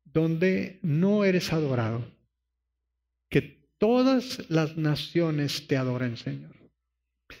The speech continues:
Que todas las personas en todo lugar puedan reconocer y conocer que hay un Dios que es digno de adoración y que te rindan la gloria que solamente tú te mereces.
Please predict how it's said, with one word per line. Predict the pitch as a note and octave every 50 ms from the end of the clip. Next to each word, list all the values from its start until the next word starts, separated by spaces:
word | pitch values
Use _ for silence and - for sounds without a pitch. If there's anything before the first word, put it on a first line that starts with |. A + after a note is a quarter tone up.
| _ _ _ _ _
Que | - D3
todas | D3+ - - _ - E3+ F3 F#3 F3+ F3+
las | F#3 F3 -
personas | - F#3 E3+ D#3+ - - D3+ D3 D3+ D3+ D3 D3+ D3+ D3 C#3+ - - - - - _ _ _ _ _ _ _ _
en | _ C3+ B2 A2+ A2 -
todo | E3 E3+ G3 G3+ G3
lugar | F#3+ F#3 E3 D3 C#3 B2+ B2+ B2 B2 A2+ - _ _ _ _ _ _ _ _ _ _ _ _ _ _
puedan | - C3+ C#3 D3 C#3+
reconocer | C#3+ C3 C#3+ C#3 C#3 - D3 C3+ C3 C3+ B2+ - - D3+ C#3 C3+ C3 B2 B2+ - - -
y | E3+ D#3
conocer | D#3 - D#3+ D#3 D3+ D3 C3+ - - C#3+ C3+ B2+ C3+
que | - C3
hay | B2 C3
un | C3 B2+ B2+ B2
Dios | C3 C#3 C#3 C3 B2 A#2+ A2+ - - - - - _ _ _ _ _ _ _ _ -
que | C3+
es | B2+ B2 A#2 A#2+ -
digno | D3 D3 D3+ D#3 D#3 D3+
de | D3+ D3
adoración | D3 D3 D3 D3 C3+ - - - A#2+ A#2 A#2 A#2+ A#2 B2 _ _ _ _ _ _ _ -
y | C3
que | - B2+
te | - - B2+
rindan | A#2+ A#2+ B2+ B2+ B2+ C3 C3 B2+
la | B2+ B2 A#2+
gloria | B2 B2 B2+ B2+ B2 C3 B2 B2
que | B2+ B2
solamente | - - B2+ B2 B2 B2 B2 B2 - B2
tú | B2 C3 B2
te | - B2
mereces. | A#2 A#2 A2+ A2+ A2+ A2 - - - - - - _